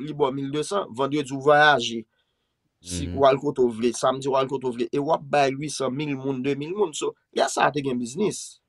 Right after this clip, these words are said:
Speaker 2: Ouais.
Speaker 1: Ou konprann?
Speaker 2: Ouais.
Speaker 1: So, m panse ke kounye a, si ou moun antre nan jazz, ou j-, ou alèz, menm sa, on konsèy m ap bay nenpòt mizisyen de yo a, ou alèz. Pito rete la, wi.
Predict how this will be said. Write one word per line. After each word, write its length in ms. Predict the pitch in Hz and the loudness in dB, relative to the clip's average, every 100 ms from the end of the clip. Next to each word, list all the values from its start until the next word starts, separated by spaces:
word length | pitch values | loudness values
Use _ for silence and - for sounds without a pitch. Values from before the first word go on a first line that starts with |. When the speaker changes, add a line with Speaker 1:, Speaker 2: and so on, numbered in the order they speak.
| _ | _
Speaker 2:
Ouais. 180 | 82 78 76 _ | -14 -14 -14 _
Speaker 1:
Ou 80 | - 135 | -2 0
konprann? 380 | 156 202 262 - _ - | 2 2 0 -8 _ -18
Speaker 2:
Ouais. 120 | 80 76 | -16 -12
Speaker 1:
So, 220 | - 208 | 2 4
m 100 | 208 | 4
panse 320 | - - 190 | -2 -2 -2
ke 320 | 170 165 135 - _ _ _ _ _ _ _ _ | -2 -2 -2 -6 _ _ _ _ _ _ _ _
kounye 380 | - 247 208 156 | -4 2 4 6
a, 360 | 131 120 101 90 _ _ | 6 4 2 -4 _ _
si 300 | - - 208 | -10 -4 2
ou 100 | 214 | 2
moun 220 | 202 165 | 2 2
antre 260 | 147 - 127 | 0 0 -2
nan 240 | 127 123 | 0 -2
jazz, 480 | 110 110 98 92 82 - _ _ _ _ _ - | 0 0 0 -2 -12 -20 _ _ _ _ _ -4
ou 120 | 151 | -4
j-, 100 | 127 | 0
ou 120 | 135 | 4
alèz, 560 | 139 147 113 101 95 - | 6 6 2 0 -4 -6
menm 220 | 113 120 | -4 -2
sa, 120 | 147 | -2
on 60 | 147 | -2
konsèy 260 | 156 147 | -2 -4
m 80 | 127 | -4
ap 80 | 120 | -2
bay 160 | 110 104 | -2 -4
nenpòt 280 | 110 123 123 | -4 -6 -6
mizisyen 420 | 120 117 113 104 | -8 -8 -8 -6
de 140 | 107 | -4
yo 120 | 98 101 | -2 -2
a, 140 | 87 | -4
ou 100 | - | 0
alèz. 500 | 131 120 110 98 - - _ - | 2 2 0 -2 -6 -18 _ -6
Pito 220 | 175 196 | 4 6
rete 220 | 190 170 | 6 4
la, 160 | 123 107 | -2 -2
wi. 140 | 117 | -8